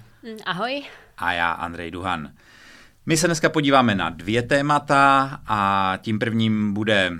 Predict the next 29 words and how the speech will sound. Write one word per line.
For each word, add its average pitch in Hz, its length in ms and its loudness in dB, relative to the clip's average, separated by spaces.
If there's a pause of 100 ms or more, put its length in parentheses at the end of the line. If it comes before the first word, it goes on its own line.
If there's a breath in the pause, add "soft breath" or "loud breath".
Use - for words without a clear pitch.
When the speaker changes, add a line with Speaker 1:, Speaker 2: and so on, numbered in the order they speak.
(180)
Speaker 2:
domnělý 120 680 2
Babišův, 113 800 -2
eh, 107 40 -2 (580)
posun 107 420 -2
do 101 140 2
konzervativních 104 840 -2
pozic, 107 680 -4
eh, 101 300 0
o 92 60 -4
kterém 98 300 -6
se 95 320 -4 (120)
teď, - 340 -10
eh, 92 380 -4
mluvilo 95 480 -6
skrz 101 260 -8
jeho 98 200 -8
účast 92 400 -8
na 90 140 -4
konzervativní 92 680 -8
konce-, 92 360 -10 (100)
konferenci 92 640 -8 (340 loud breath)
cpec, 113 680 -2
která 92 320 -4
se, 95 200 -8
eh, - 20 -8 (600)
konala, 90 520 -6
eh, 87 200 -8
minulý 90 320 -8
týden 92 560 -8